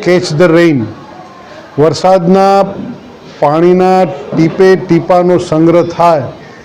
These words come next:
એના માટેના આયોજનના સંદર્ભમાં આ કાર્યક્રમ કરવામાં આવ્યો છે. લગભગ દસ કરોડથી વધારે, એટલે કે આજે તમે જોઈ શકશો કે ત્રેવીસેક કામો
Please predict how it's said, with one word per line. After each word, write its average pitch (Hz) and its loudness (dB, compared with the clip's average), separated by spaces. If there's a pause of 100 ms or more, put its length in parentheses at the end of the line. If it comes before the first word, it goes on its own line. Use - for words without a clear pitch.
(300)
એના 180 2
માટેના 185 0 (360)
આયોજનના 170 2
સંદર્ભમાં 165 0
આ 151 2
કાર્યક્રમ 156 0
કરવામાં 160 2
આવ્યો 175 2
છે. - -4 (1080)
લગભગ 185 2 (260)
દસ 180 0
કરોડથી 196 2
વધારે, 175 2
એટલે 180 2
કે 190 2
આજે 196 4 (500)
તમે 175 2
જોઈ 180 2
શકશો 190 -2
કે 185 0
ત્રેવીસેક 180 0
કામો 156 0